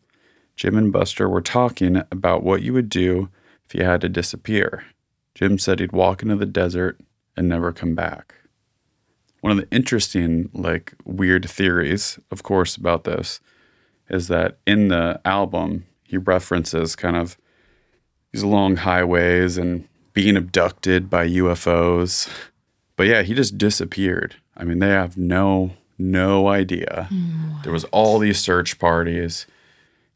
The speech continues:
Speaker 1: and just the fact that he left literally, like, everything. That list of things, like his guitar, people are like, he
Speaker 2: Yeah.
Speaker 1: would not go anywhere without his guitar.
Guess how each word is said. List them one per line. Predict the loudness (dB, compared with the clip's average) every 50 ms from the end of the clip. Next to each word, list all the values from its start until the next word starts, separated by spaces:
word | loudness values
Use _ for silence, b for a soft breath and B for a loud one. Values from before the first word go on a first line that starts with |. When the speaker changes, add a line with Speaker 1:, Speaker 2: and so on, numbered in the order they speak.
| -8 -4
Speaker 1:
and | 0 0 2 2
just | 2 2 0 0 -4
the | -6 -6
fact | -2 0 0 2 0 0 -2 -4
that | -4 -4 -4
he | -4 -2
left | -2 0 2 2 2 0 -2 -6 -10 -8 -4
literally, | -2 0 0 2 2 0 0 -2 -4 -4
like, | -4 -6 -6 -6 -8 -12 -20 _ _ _
everything. | 0 2 2 2 0 -2 -4 -4 -4 -4 -6 -6 -6 -6 -6 -8 -12 -16 _ _ _ _ _ _ _ _ _ _ _ _ _ _ _ _ _
That | -4 -4 -2 0 0
list | 2 2 2 0 -2 -2 -4
of | -4 -2
things, | -2 0 0 0 0 -2 -4 -6 -6
like | -6 -6 -6 -4
his | -2 -2 -2 -2
guitar, | -4 -6 -8 -10 -8 -4 0 0 2 2 2 0 -2 -4 -8 -10 _ _ _ _ _ _
people | -6 -6 -4 -2 0
are | 2
like, | 4 4 4 2
he | 2 2 0
Speaker 2:
Yeah. | 0
Speaker 1:
would | 2 2 2
not | 2 0 0 -2
go | -4 -4 -6 -6 -4
anywhere | 0 2 2 4 4 2 2 0 -4
without | -4 -6 -6 -6 -6 -6
his | -8 -10 -10
guitar. | -10 -10 -8 -6 -4 -2 -2 -4 -4 -8 -12